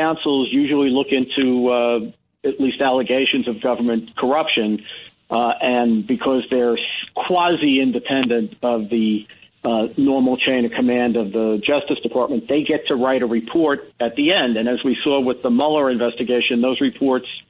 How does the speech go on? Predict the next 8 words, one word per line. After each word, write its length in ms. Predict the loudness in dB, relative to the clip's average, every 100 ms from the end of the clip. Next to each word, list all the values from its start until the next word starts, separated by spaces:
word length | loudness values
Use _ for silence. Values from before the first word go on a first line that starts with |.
| -20 _ _ _
uh, 200 | -2 -2 0 0
generally 400 | 0 0 0 0
get, 380 | 0 -2 -2 -8 -6
uh, 300 | -2 0 -2 -2 0
released 380 | 2 2 2 0
in 160 | 0 2
large 260 | 0 -2 -2
part 380 | 0 0 -2